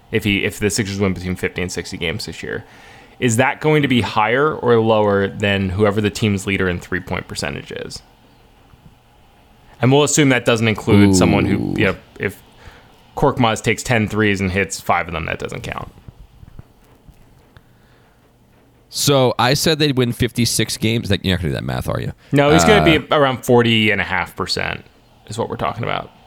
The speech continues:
Speaker 1: Brett Brown's career, which is crazy that it's gonna be that close to fifty percent after the start.
Speaker 2: Yeah. Uh, I'm gonna say lower. Brett Brown's career win percentage will be lower than the highest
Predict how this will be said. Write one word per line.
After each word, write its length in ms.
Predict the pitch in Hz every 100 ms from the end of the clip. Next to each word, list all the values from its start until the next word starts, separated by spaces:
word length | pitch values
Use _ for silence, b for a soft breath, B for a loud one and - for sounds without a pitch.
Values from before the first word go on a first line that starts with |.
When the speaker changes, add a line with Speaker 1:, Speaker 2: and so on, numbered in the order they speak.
| -
Speaker 1:
Brett 120 | 104
Brown's 240 | 92 85
career, 220 | - 95 90
which 160 | 135
is 100 | 160
crazy 540 | - - 131 131 120 104
that 160 | 92
it's 200 | 90 82
gonna 180 | - 104
be 120 | 92 90
that 200 | 87 -
close 220 | 98 -
to 100 | 101
fifty 260 | 98 - -
percent 380 | 95 - 101
after 380 | 85 107 110 117 - B B B B B _ -
the 80 | 92
start. 400 | - 80 - 71
Speaker 2:
Yeah. 140 | 67 - - _ _ _ _ _ _ _ _ -
Uh, 180 | 110 110
I'm 60 | 117
gonna 100 | 123
say 140 | 120
lower. 260 | 98 80 73 _ _ _ _ _ _ -
Brett 180 | 95 -
Brown's 420 | 107 101 92 - - - - _ -
career 220 | - 101 95
win 80 |
percentage 280 | 90 90 90
will 40 | 85
be 60 | 82
lower 380 | 80 80 80
than 140 | 80 73
the 100 | 65
highest 400 | 87 69 -